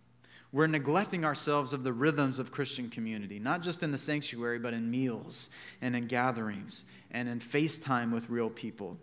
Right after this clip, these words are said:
In her book, uh, The Gravity of Joy, which is a wonderful book,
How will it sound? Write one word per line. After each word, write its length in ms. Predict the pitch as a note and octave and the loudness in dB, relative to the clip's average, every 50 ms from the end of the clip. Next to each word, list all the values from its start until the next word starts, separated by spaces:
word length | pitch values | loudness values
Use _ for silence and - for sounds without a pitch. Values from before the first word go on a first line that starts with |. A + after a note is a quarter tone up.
| - - - _ - - - - - - - - - | -18 -20 -20 _ -20 -20 -20 -20 -18 -18 -16 -12 -2
In 120 | - D#3 D#3 | 2 4 6
her 160 | E3 F3 E3 | 6 6 4
book, 480 | D3 C#3 E3+ F#3+ E3+ - - - - - - | 4 4 6 6 6 4 2 -4 -10 -8 -2
uh, 380 | B2 C3 C3 B2+ B2 A#2+ A#2 - - | 0 2 4 4 4 4 2 0 -2
The 80 | B2+ C3 | -4 -4
Gravity 520 | A#2 C3 D#3 E3 F3+ F3+ E3+ E3 D3 C3+ | 2 6 8 8 10 8 8 6 4 4
of 120 | C3 A#2 G#2+ | 4 2 2
Joy, 340 | G#2 B2+ B2 A#2+ A#2+ A#2 A#2 | 0 0 2 2 2 2 2
which 180 | A#2 A2+ A#2 | 0 -4 -4
is 80 | B2+ A#2+ | -4 -4
a 60 | A#2 | -2
wonderful 420 | A#2+ C#3+ D3+ D#3+ D3+ - C3+ B2 | 0 2 2 0 0 0 -4 -4
book, 320 | A2 G#2 A2+ A2 G#2+ - | -4 -2 -2 -4 -4 -6